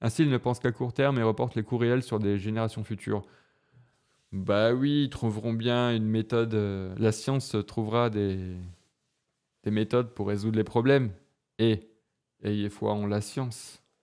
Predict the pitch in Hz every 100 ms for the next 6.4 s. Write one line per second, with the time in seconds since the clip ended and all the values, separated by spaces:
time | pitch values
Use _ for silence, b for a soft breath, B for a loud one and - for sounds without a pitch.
0 | _ _ _ - 92 110 113 98 95 101
1 | 107 110 92 _ _ _ _ _ _ _
2 | _ _ _ _ _ _ _ _ _ _
3 | _ - 95 - 104 - 123 - - 98
4 | 101 117 131 107 113 _ _ _ b b
5 | b b b b b b b - 113 117
6 | 120 123 123